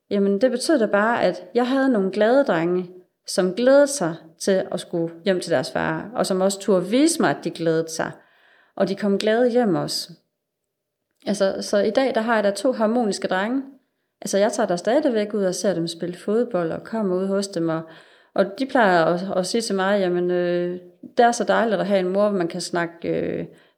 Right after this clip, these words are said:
snakke, altså, følelser med, og alle de der ting, men det er da også rart at have en far, man lige kan snakke teknik og Formel et med."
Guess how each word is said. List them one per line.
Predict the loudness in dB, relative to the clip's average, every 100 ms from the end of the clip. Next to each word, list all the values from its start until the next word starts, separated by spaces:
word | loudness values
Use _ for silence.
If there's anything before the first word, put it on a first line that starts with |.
| -4
snakke, | -2 -4 -12 _ _ _ -10
altså, | -6 -4
følelser | 2 2 2 0
med, | 2 4 4
og | 4
alle | 2 0
de |
der | -2
ting, | 0 -2 -2 -4 -12 -4
men | -2
det |
er | 2
da | 2
også | 2 2
rart | 2
at |
have | 2 0
en | 0
far, | -2
man | 0 -2
lige | -4 -6
kan | -4
snakke | -4 -4
teknik | -6 -2 0 0
og | 0
Formel | 2 2 2
et | 0
med." | -2